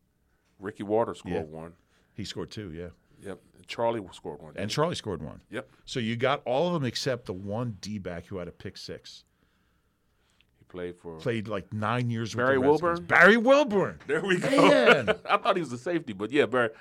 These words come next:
Speaker 1: I can remember 'cause we gotta say he played safety. He used to be back in the wedge with me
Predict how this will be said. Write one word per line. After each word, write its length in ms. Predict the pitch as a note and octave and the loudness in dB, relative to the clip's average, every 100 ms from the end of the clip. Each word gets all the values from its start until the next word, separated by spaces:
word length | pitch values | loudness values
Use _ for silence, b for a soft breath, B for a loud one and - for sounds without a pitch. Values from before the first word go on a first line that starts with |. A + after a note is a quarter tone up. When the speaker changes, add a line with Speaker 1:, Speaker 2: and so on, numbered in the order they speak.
| B - | B -8
Speaker 1:
I 100 | B2 | -4
can 80 | C3 | -2
remember 200 | A#2+ A2 | 0 -2
'cause 220 | - G2+ | -6 -8
we 180 | G2+ C3 | -6 2
gotta 160 | C3+ | 2
say 180 | C3 A#2+ G2 - | 2 -2 -4 -10
he 100 | A#2 | -8
played 240 | A#2+ G2+ | -6 -6
safety. 380 | - B2 A#2 F2+ b b | -4 -6 -6 -14 b b
He 120 | - G3+ | -10 -10
used 100 | E3 | -10
to 60 | |
be 80 | C#3+ | -8
back 220 | C3+ B2+ | -4 -4
in 80 | A2 | -6
the 80 | F#2+ | -6
wedge 360 | G2+ A#2+ G#2+ F#2 | -2 -2 -2 -6
with 120 | F#2 | -10
me 300 | G2+ G2 | -10 -10